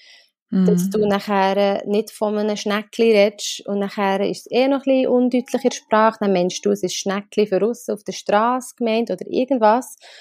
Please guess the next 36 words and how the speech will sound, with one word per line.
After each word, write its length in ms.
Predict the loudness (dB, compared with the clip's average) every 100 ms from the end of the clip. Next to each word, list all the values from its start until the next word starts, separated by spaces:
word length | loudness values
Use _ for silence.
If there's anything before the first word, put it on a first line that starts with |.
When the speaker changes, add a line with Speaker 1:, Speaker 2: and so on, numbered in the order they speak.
| -20 -20 _
Speaker 1:
Hörst 300 | 0 2 2
vielleicht 180 | -2 0
nicht 180 | 0 -2
so 100 | -4
genau 320 | -4 -2 -2
zu, 320 | -2 -4 2 4 2 -2 -20 -6
aber 160 | -2 2
wenn 160 | 2
dein 100 | 2
Kind 400 | -4 -2 -2 -2
von 100 | -4
Anfang 400 | -4 -4 -2 -4 -2
an 180 | -2
weiss, 300 | 0 0 0 -6
das 120 | -4
heisst 220 | -4 -2
Vulva 420 | 2 4 4 4
und 260 | 2 -2 -6
Penis, 760 | 0 2 2 2 -2 -6 -20 _
Speaker 2:
Mhm. 220 | -20 -20 _ _ _ _ _ _ _ _ 0
Speaker 1:
ist 300 | 2 0 -6
es 60 |
wie 120 | -4 -4
klar, 560 | -4 -2 0 0 -2
oder? 380 | -2 2 2 2
Und 260 | 2 0 -2 _ _ _ 0
dort 220 | 2 4
auch 160 | 4 4
wieder, 180 | 2 0
das 160 | -4
sind 100 | -4
wieder 140 | 0 0 2
wir 220 | 2 2
Erwachsene, 680 | 0 0 0 0 -10 -4 -2
die 440 | 0 0 0 -4
finden, 500 | 0 -2 0 -2 -4